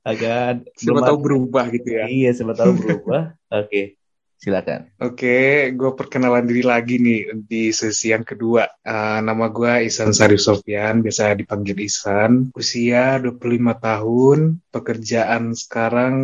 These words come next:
Speaker 2: swasta lah, pengusaha gitu kan, lagi ngebangun bisnis. Sekarang
Speaker 1: Betul.
Speaker 2: domisili di Bukit Tinggi,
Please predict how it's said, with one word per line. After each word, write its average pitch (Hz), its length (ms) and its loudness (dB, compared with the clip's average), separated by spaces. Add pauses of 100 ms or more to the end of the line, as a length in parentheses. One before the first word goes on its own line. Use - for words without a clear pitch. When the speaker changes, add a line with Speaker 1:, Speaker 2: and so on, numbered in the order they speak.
(360)
Speaker 2:
swasta 135 480 -4
lah, 165 240 -2
pengusaha 120 800 -4
gitu 107 320 -6
kan, 113 240 -2
lagi 104 240 -2
ngebangun 101 560 0
bisnis. 113 960 2
Sekarang 160 400 0
Speaker 1:
Betul. 143 80 4
Speaker 2:
domisili 135 480 0
di 123 160 0
Bukit 117 240 -4
Tinggi, 104 400 0